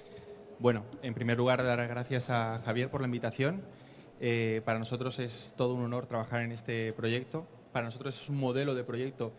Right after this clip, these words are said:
en el sentido de lo que decía Javier. Muy pocos proyectos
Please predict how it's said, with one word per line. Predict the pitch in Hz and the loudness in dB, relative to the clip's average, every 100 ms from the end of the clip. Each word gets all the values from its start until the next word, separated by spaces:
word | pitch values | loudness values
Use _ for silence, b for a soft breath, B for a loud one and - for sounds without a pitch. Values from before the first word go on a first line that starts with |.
| B B | B B
en | 131 | -4
el | 127 | -4
sentido | 120 117 117 131 | -2 -2 2 2
de | 127 | 2
lo | 127 | 0
que | 120 | -2
decía | 113 110 120 | -2 -2 -4
Javier. | 110 110 120 147 - B B B | -2 0 0 -2 -10 B B B
Muy | 135 139 | -2 0
pocos | 147 147 143 | 2 0 0
proyectos | 131 135 135 127 - | 0 2 0 -4 -6